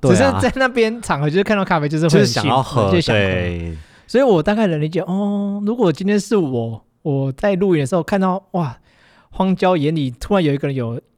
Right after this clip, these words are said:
Speaker 2: 你知道研磨咖啡又很香，看起来就很好喝。
Speaker 1: 嗯，这样一千二也不过分吧？
Speaker 2: 啊，很过分。
Speaker 1: <laughs> 啊，
Speaker 2: 就是会很羡慕啦。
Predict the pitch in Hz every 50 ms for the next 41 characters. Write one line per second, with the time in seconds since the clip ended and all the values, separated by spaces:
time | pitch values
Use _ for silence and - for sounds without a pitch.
0 | _ _ _ _ _ _ - - 131 143 165 170 143 139 143 147 139 135 135 -
1 | - 156 143 131 147 160 165 123 127 110 95 - - 131 113 117 117 - - 208
2 | 165 135 113 156 135 - 123 117 127 117 90 90 - 104 95 92 - - _ -
3 | 110 104 98 98 98 - 214 220 226 - - 196 196 190 156 113 90 92 98 -
4 | - 135 127 110 127 117 101 90 87 85 78 76 67 76 - 143 135 - - -
5 | - 170 139 127 - 156 143 139 156 151 143 - 156 - 208 196 - - 370 -
6 | 208 - 175 - - - - - - - - - 170 - _ _ - 185 175 -
7 | 190 202 254 269 277 269 240 208 - - 147 139 - 262 277 262 262 254 185 147
8 | 139 - 185 165 156 165 160 147 131 120 107 104 -